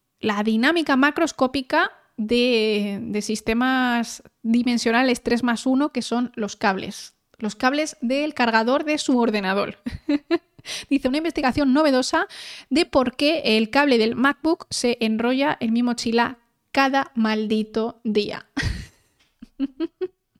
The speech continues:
Entonces dice que utiliza el axioma de la física estadística,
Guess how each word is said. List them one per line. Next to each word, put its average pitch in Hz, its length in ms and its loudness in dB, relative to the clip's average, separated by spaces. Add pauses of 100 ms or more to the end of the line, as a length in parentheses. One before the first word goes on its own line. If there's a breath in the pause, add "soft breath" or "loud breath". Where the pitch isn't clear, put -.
(960 loud breath)
Entonces 277 460 2
dice 269 260 0
que 233 360 2
utiliza 247 560 0
el 247 80 4
axioma 262 440 2
de 214 180 2
la 208 300 2
física 247 320 0
estadística, 294 760 0